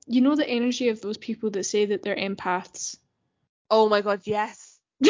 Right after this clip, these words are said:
Speaker 2: Yes, it is that. That's exactly what she's like. I don't, I, I mean this in the most honest way. I know it's upsetting, but I don't get how she can have such a reaction because, like you said,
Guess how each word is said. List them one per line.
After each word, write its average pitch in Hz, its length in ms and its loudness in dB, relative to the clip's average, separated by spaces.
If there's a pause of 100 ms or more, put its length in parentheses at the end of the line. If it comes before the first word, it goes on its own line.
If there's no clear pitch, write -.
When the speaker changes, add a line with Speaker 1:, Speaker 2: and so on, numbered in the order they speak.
(460)
Speaker 2:
Yes, 240 360 -6
it - 180 -8
is 214 240 -6
that. 190 340 -6
That's 180 260 -10
exactly 208 460 -14
what 202 100 -14
she's - 240 -20
like. 180 420 -8 (1160)
I 262 80 -6
don't, 339 360 -8 (1000)
I, 277 260 -8 (580)
I 302 120 -10
mean 349 240 -6
this 311 160 -10
in 233 80 -10
the 214 60 -14
most 196 140 -12
honest 233 200 -10
way. 214 100 -12
I 190 60 -12
know 226 200 -6
it's - 180 -12
upsetting, 220 540 -12
but 180 140 -10
I 202 60 -6
don't 220 240 -8
get 233 160 -12
how 214 200 -6
she 208 160 -18
can 190 140 -12
have 180 240 -8
such - 240 -14
a 170 40 -16
reaction 165 480 -10
because, 180 260 -10
like 185 180 -6
you - 60 -16
said, - 420 -8